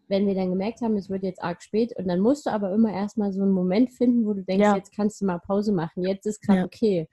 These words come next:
Speaker 1: ne?
Speaker 2: Ja, ja, ja. Aber es geht eigentlich, also ich finde, es geht ganz gut. Also ich gucke im Moment eine Serie namens Peaky Blinders. Weiß nicht, ob
Speaker 1: Netflix?
Speaker 2: Ha?
Speaker 1: Netflix, oder?
Speaker 2: Mhm,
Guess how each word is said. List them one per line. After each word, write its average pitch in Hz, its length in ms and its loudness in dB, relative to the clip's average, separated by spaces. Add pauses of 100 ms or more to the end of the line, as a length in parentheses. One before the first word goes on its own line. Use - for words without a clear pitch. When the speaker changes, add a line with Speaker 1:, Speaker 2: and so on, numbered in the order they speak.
(300)
Speaker 1:
ne? 170 240 -6 (280)
Speaker 2:
Ja, 202 280 -2 (120)
ja, 170 220 -2 (140)
ja. 196 180 0 (380)
Aber 196 440 2 (100)
es - 240 -18
geht 349 260 2
eigentlich, 208 180 -2
also 220 280 -4
ich 254 220 -6
finde, 220 320 -6
es - 100 -12
geht 185 180 -10
ganz 196 220 -10
gut. 196 300 -10
Also 196 140 -6
ich 202 100 -10
gucke 294 220 -2
im 269 60 4
Moment 240 400 2 (480)
eine 208 160 2
Serie 226 340 4
namens 208 380 -2
Peaky 214 300 2
Blinders. 202 680 2 (1200)
Weiß 196 180 -6
nicht, 226 180 0
ob 196 180 2
Speaker 1:
Netflix? 202 400 -8 (580)
Speaker 2:
Ha? 262 200 0 (260)
Speaker 1:
Netflix, 190 640 -6
oder? 202 380 -4 (240)
Speaker 2:
Mhm, 311 180 -4